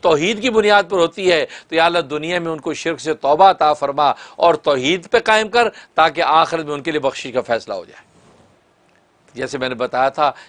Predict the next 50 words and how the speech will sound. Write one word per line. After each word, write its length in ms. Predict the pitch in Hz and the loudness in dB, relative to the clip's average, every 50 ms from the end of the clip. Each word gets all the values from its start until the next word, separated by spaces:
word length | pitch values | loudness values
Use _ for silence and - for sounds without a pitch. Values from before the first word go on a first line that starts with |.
| _ - | _ -10
जब 160 | 139 127 110 | -10 -8 0
बाद 300 | 107 135 151 170 185 170 | 2 4 4 4 4 0
की 120 | 160 170 160 | -4 -10 -12
चीज़ 220 | 135 156 160 151 | -10 -8 -8 -8
मंजूर 340 | 139 139 139 127 135 143 147 | -6 -8 -6 -6 -6 -6 -6
करा 280 | - - 143 131 131 131 | -4 -4 -2 0 0 0
ली 140 | 127 131 123 | 0 -2 -4
जाए, 320 | 113 123 135 156 156 127 - - - _ _ | -2 0 2 2 2 0 -2 -8 -20 _ _
तो 80 | - 139 - - - | -6 -6 -6 -2 0
पहले 260 | 147 151 151 156 160 | 0 2 2 0 -2
की 120 | 135 139 131 | -4 -6 -10
चीज़ 140 | 139 160 165 | -10 -8 -6
ऑटोमेटिकली 720 | - - 143 139 - 156 139 135 139 135 165 160 151 156 156 | -2 -2 -2 0 -2 -4 -4 -4 -4 -4 -4 -6 -6 -6 -6
उसके 200 | 147 - - 147 | -6 -4 -4 -4
असबाब 380 | 135 - - 135 135 131 131 _ | -4 -4 0 0 0 0 0 _
कायम 180 | - 127 127 120 | -6 -6 -4 -4
हो 120 | 120 120 | -4 -4
जाते 300 | 120 117 117 - - 139 | -4 -4 -6 -6 -6 -6
हैं। 160 | 135 123 117 - - - - - _ - | -4 -4 -6 -6 -10 -16 -20 -18 _ 2
जब 200 | 175 180 185 185 | 2 4 4 6
आप 360 | 160 165 170 185 196 190 190 | 6 8 8 6 6 4 2
ये 140 | 185 185 196 | 0 2 2
आखिरत 520 | 196 156 170 160 165 165 - 208 233 208 | 4 6 6 6 6 4 2 -2 -2 -2
की 100 | 202 247 | -2 0
बख्शिश 320 | 208 220 208 - - 226 220 | 2 0 0 0 -2 -4 -4
उनकी 200 | 196 190 190 202 | -2 -2 -2 -2
मंजूर 320 | 180 185 175 165 185 185 | -2 -2 0 0 0 0
करवा 340 | 165 - 180 160 156 160 160 | 2 0 0 2 4 2 2
लेंगे, 420 | 160 160 160 156 143 160 151 120 - - - - _ - | 2 0 -2 -4 -2 -2 -2 -2 -4 -8 -16 -20 _ -8
तो 100 | 175 156 | -6 -4
फिर 140 | 127 156 151 | -4 -4 -6
दुनिया 440 | 127 135 143 143 151 160 175 185 | -4 -6 -6 -4 -2 -2 -2 0
के 120 | 180 180 185 | 0 -2 -2
अंदर 140 | 175 165 151 | -2 0 2
ऑटोमेटिकली 720 | 143 156 143 160 147 139 139 147 139 180 180 196 196 190 | 2 2 2 0 -4 -2 -4 -4 -4 -4 -6 -2 0 0
अल्लाह 300 | 180 156 147 160 160 143 | 0 0 0 0 -2 0
तबारक 400 | 139 147 135 135 139 143 139 117 | -2 -4 -2 -2 -2 -2 -2 -6
व 100 | 131 131 | -10 -10
तआला 300 | - - 135 139 139 139 | -6 -4 -2 -2 -2 -4
जो 160 | 127 120 139 | -4 -6 -6
है, 140 | 131 123 110 - - - _ - | -6 -6 -6 -10 -14 -20 _ -6
उनको 300 | - 156 151 143 143 147 | -4 -4 -4 -4 -4 -4
जो 120 | 139 135 147 | 0 0 0
है, 60 | 151 139 | 0 0
ईमान 340 | 135 127 135 139 143 143 143 | -2 -2 0 0 2 2 0
और 100 | 135 131 | -2 -4
तौहीद 320 | - - 135 127 131 156 156 | -4 -4 -4 -4 -2 -2 -2
अता 200 | 147 - 156 156 | 0 0 0 -2
फरमा 280 | 135 147 151 151 156 156 | 0 -2 -4 -4 -6 -6
देंगे। 280 | 151 160 156 185 202 | -6 -10 -12 -14 -16